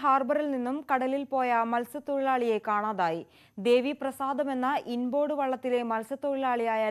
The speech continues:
രാഹുലിനെയാണ് കാണാതായത്. അഴീക്കലിൽ നിന്ന് പതിമൂന്ന് നോട്ടിക്കൽ മൈൽ അകലെയാണ് അപകടമുണ്ടായത്. കനത്ത മഴയിൽ കണ്ണൂർ ചാമ്പാട്, ഊർപ്പള്ളി, പടുവിലായി,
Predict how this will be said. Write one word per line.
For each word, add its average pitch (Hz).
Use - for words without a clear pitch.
രാഹുലിനെയാണ് 233
കാണാതായത്. 214
അഴീക്കലിൽ 330
നിന്ന് 269
പതിമൂന്ന് 277
നോട്ടിക്കൽ 277
മൈൽ 247
അകലെയാണ് 220
അപകടമുണ്ടായത്. 185
കനത്ത 339
മഴയിൽ 330
കണ്ണൂർ 285
ചാമ്പാട്, 269
ഊർപ്പള്ളി, 262
പടുവിലായി, 262